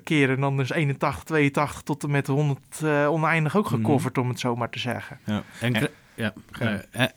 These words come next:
Speaker 3: krijg je ook wel eens de, waarom zou ik het dan op deze manier gaan doen? Of waarom zou ik dit in gaan zetten? Want ik kan me voorstellen dat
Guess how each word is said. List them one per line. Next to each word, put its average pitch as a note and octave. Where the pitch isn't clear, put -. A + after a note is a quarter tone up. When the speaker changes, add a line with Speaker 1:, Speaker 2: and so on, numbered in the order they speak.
Speaker 3:
krijg D3
je D#3
ook C#3+
wel C#3+
eens C#3
de, B2+
waarom C#3
zou G#2+
ik G2+
het A2
dan A#2
op G#2+
deze A2+
manier A2
gaan A2
doen? A#2+
Of B2
waarom A#2+
zou A#2+
ik G2+
dit A2
in C#3+
gaan A2
zetten? G#2
Want C#3
ik A2
kan A#2
me A#2
voorstellen A2
dat G#2